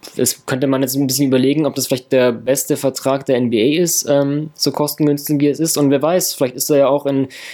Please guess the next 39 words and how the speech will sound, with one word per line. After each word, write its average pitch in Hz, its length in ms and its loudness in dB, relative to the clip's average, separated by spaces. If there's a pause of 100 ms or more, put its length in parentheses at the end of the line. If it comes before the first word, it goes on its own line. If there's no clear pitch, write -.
(240)
in, 139 160 0
in 135 180 2
Zukunft, - 480 0
wenn, 151 240 2
wenn 147 160 2
die 135 80 2
Celtics 147 320 0
dann 127 160 0
doch 185 160 -2
noch, 214 200 -2
ein, 110 360 -6
ich - 80 -12 (180)
mein, 117 640 -2
die 113 380 -4
haben 127 100 0
ja 127 60 0
immer 180 180 2
noch 127 300 -2 (240)
die 127 100 0
jungen 127 240 2
Spieler, 185 560 0
die 131 100 -2
haben 123 100 -2
immer 139 120 0
noch 135 140 0
die 123 100 -4
Draftpicks, 131 600 0
äh, 131 140 2
wenn 127 140 0
sie, 127 280 2 (360)
ähm, 120 380 0
doch 123 160 0
noch 147 180 -2
einen 143 160 0
Trade 143 340 0
irgendwann 143 320 2
in 139 120 0
Zukunft, 143 580 -4
ähm, 131 420 0